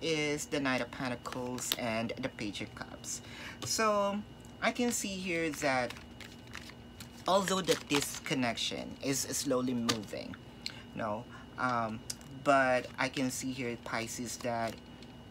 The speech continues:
you are being secured, you know.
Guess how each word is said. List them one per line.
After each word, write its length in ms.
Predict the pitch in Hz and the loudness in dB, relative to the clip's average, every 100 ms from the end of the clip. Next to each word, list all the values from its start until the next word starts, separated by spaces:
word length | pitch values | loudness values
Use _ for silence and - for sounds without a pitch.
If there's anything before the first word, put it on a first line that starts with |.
| - - | -16 -4
you 220 | 143 147 - | 0 0 2
are 560 | 135 123 120 117 113 120 120 - - 120 | 2 4 4 4 2 -2 -8 -14 -12 2
being 720 | 135 127 117 120 113 113 113 - - - - | 2 4 2 0 0 -2 -2 -6 -14 -16 -10
secured, 800 | - 185 - - 147 117 76 - - - - - - | -2 -2 -2 0 2 2 0 -4 -10 -12 -14 -12 0
you 100 | 127 | 2
know. 300 | 120 117 | 2 0